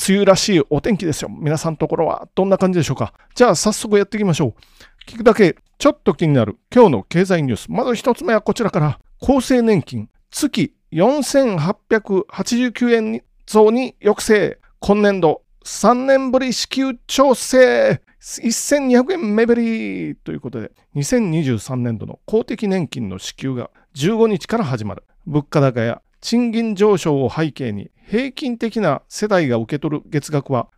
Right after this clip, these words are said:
厚生年金で前年度比約四千八百八十九円増える。年金支給額を抑制する措置が三年ぶりに発動され、増加幅約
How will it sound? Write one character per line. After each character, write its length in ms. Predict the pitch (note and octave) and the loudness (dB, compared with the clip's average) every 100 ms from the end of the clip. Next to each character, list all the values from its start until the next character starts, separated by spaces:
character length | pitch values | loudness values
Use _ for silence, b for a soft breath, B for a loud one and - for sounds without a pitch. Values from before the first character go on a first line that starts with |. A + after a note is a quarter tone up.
| _ | _
厚 260 | - C4 C#4 | -2 -2 -2
生 400 | - B3+ B3+ A#3+ | -2 -2 -2 -2
年 340 | A#3 A#3 A3+ | -2 0 -2
金 300 | - D#3 B2+ | -4 -4 -2
で 200 | A2+ - _ _ D3+ - | -4 -10 _ _ -18 -2
前 140 | G#3+ | 0
年 360 | B3+ B3 B3 A#3+ | 0 0 0 0
度 100 | A3 | -2
比 240 | C#3 A2+ _ _ | -4 -8 _ _
約 380 | F3 G#3 - C#3 - _ - | -2 -2 -2 -6 -6 _ -4
四 220 | D3+ A3 | -2 -2
千 260 | - G#3+ | -2 -4
八 140 | F#3+ G#3 _ | -4 -10 _
百 380 | G#3 - F#3+ F3 | -6 -2 -4 -4
八 280 | - - F#3 | -8 -12 -6
十 120 | G3+ | -6
九 160 | - | -2
円 140 | F3+ G#2+ | -2 -2
増 100 | C3+ | -6
え 20 | |
る。 80 | - b b | -12 b b
年 220 | C#3 F3 | -2 -2
金 280 | A3+ G3+ F#3 | -2 -2 -2
支 120 | D#3+ | -4
給 200 | - F#3 | -4 0
額 180 | C#3+ - | 0 -2
を 120 | A#2 | -6
抑 220 | G#2+ C#3 - | -8 -8 -6
制 180 | D#3+ C#3 | -4 -4
す 100 | C#3 | -6
る 120 | C3 | -10
措 120 | - | -10
置 140 | C#3 | -12
が 160 | B2 G2+ _ | -10 -12 _
三 380 | - - G3+ A#3 | -12 -4 -2 0
年 200 | A#3 G3 | -2 -2
ぶ 80 | |
り 100 | G#3+ | 0
に 180 | G#3 G3+ | 0 -2
発 240 | D3+ E3+ E3+ | -4 -6 0
動 140 | D#3+ | 0
さ 120 | D3+ | 0
れ、 180 | B2+ - _ _ | -2 -4 _ _
増 260 | - F3 A#3+ | 0 0 2
加 160 | B3 | 2
幅 240 | F3+ C3+ - _ _ | 2 0 -2 _ _
約 360 | E3+ - D3 | 0 0 -2